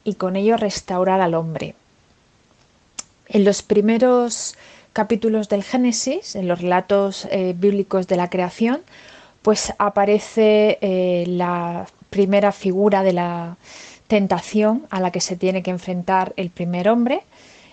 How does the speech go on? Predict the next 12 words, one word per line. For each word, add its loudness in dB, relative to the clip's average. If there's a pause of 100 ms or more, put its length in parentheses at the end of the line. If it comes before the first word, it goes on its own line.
(180)
y 4
aparece 2
simbolizado 2
en 2
la 4
serpiente, -2 (240)
que -6
es 0 (240)
la 2
figura 2
de 0
Satanás. -4